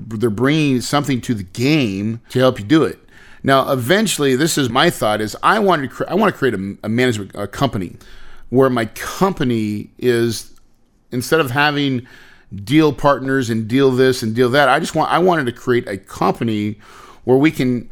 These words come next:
we hire people and, like, we, we have full-time employees. They get benefits. You know, we have payroll that I have to meet.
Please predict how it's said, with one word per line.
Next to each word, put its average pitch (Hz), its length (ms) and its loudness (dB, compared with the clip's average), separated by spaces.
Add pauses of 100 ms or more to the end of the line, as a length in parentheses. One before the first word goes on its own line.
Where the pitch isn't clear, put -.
we 139 160 2
hire 151 400 0
people 113 420 -4
and, 113 80 -6
like, 110 180 -4
we, 127 280 -4 (180)
we 135 140 -2
have 131 240 2
full-time 135 560 0
employees. - 640 -4 (360)
They 123 200 2
get 123 340 -2
benefits. - 680 -6
You - 120 -8
know, 113 120 -4
we 117 140 0
have 135 260 0
payroll 123 460 0
that 92 100 -8
I 85 60 -8
have 92 260 -10
to 92 100 -12
meet. - 320 -14